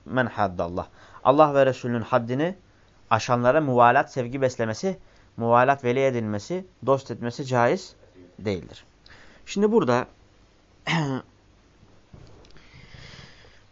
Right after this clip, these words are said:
hem ayetin, birazdan gelecek ayetin münasebetiyle birlikte hem de Muhammed İbni Abdülvehhab'ın kullandığı had kelimesiyle alakalı olarak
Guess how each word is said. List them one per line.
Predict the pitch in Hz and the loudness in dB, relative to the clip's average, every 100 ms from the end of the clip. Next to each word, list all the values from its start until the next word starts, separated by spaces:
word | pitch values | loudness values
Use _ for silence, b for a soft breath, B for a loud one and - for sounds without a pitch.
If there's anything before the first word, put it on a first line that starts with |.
| _ _ - | _ _ -12
hem | - 202 135 - - _ _ _ - _ _ _ | 2 2 2 -4 -18 _ _ _ -20 _ _ _
ayetin, | 147 151 160 160 196 - - - | 8 10 8 2 -2 -4 -12 -4
birazdan | 151 165 151 160 | 4 4 6 2
gelecek | 151 143 139 147 - | 2 0 0 -2 6
ayetin | 131 147 156 175 147 - | 8 8 2 -6 -8 -4
münasebetiyle | 127 127 117 117 107 104 110 101 | 0 4 4 2 0 0 0 0
birlikte | 92 92 - 160 - - - - _ _ _ _ _ _ _ _ _ _ | 0 -6 -2 -2 -2 -16 -20 -20 _ _ _ _ _ _ _ _ _ _
hem | - 175 139 | 2 4 4
de | 117 135 - _ _ _ _ _ _ _ _ _ _ _ _ _ | 2 0 -4 _ _ _ _ _ _ _ _ _ _ _ _ _
Muhammed | 127 131 143 156 | 0 4 4 4
İbni | 143 143 | 2 4
Abdülvehhab'ın | 131 123 117 113 117 110 107 | 4 4 4 4 4 0 -4
kullandığı | - 120 120 120 127 | -6 0 2 2 2
had | 123 - 156 - | 0 4 2 4
kelimesiyle | 127 117 113 - 123 101 - | 0 0 -2 -4 -2 0 0
alakalı | 104 101 - 104 | 2 2 0 0
olarak | 98 98 147 | 0 0 -2